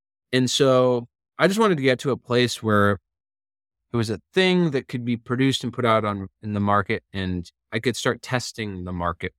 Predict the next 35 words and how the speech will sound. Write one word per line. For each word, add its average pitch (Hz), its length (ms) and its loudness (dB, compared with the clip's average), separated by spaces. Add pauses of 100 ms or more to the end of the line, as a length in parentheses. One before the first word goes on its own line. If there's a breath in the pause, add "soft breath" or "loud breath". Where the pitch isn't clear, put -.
(120)
with 87 100 -10 (580)
it. - 360 -20 (180)
But 117 140 -4
that 147 280 0
still, 185 420 4
even 160 220 0
just 143 160 0
getting 123 200 2
to 90 100 -8
there 95 500 0
is 85 240 -10
a 87 120 -6 (200)
big 110 240 2
lift 113 320 -2
because 101 400 -6
your 95 120 -10
unit 110 320 0
economics 98 540 -4
have 92 180 -4
to 92 80 -8
be 87 220 -2
at 92 120 -4
least 123 300 -2 (600)
decent, 107 520 -2 (260)
and 101 240 -6
you 101 120 -2
have 107 140 -2
to - 60 -20
find 101 220 -4
a - 20 0
manufacturer 92 680 -4
who 101 140 -4
will 101 180 0
produce 92 560 -8
it, 101 160 0